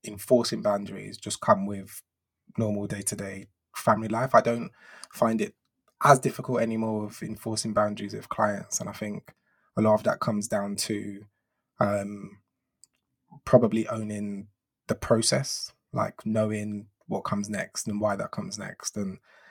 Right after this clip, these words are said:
the importance of, um, what happens if I leave out steps or what happens if I overcommit or things like that.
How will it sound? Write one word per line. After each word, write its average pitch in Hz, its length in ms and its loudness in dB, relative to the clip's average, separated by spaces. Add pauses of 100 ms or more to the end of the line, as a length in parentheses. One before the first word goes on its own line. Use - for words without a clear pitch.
(160)
the 104 80 0
importance 104 520 -2
of, 98 340 -6 (720)
um, 98 400 -4 (220)
what 107 160 2
happens 104 320 -4
if - 120 -10
I 104 60 -2
leave 101 220 -6
out 120 140 0
steps - 400 2
or 110 120 2
what 107 160 0
happens 101 360 -6
if 101 160 -10
I 101 300 -2
overcommit 101 640 -8
or - 380 -10 (200)
things 98 260 -2
like 92 160 -2
that. 98 200 -4